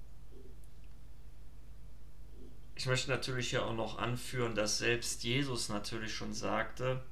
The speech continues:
dass der, der da gibt, der soll haben. Und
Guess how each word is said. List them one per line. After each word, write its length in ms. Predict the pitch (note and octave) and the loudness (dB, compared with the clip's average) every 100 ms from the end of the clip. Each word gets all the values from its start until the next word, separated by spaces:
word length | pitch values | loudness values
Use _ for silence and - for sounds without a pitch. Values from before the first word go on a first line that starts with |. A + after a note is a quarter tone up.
| - - - - - - - B2 | -6 -6 -4 -4 -6 -4 -4 0
dass 480 | A2+ A2 A2 - - - - - - A2+ | 8 8 8 2 -2 -4 -4 -4 -2 6
der, 200 | A2+ A#2 | 8 10
der 200 | A2+ G#2+ | 8 8
da 120 | G#2+ | 6
gibt, 460 | G#2 B2 - - - - - - | 4 2 2 -2 -4 -4 -4 6
der 240 | A#2 A#2 A#2+ | 8 8 8
soll 320 | B2 B2 B2 | 8 8 6
haben. 680 | A#2 A#2+ A#2+ - F#2 F2+ - - - - - - - | 4 6 6 4 -2 -2 -4 -4 -4 -4 -4 -2 0
Und 260 | A#2 G#2 | 0 0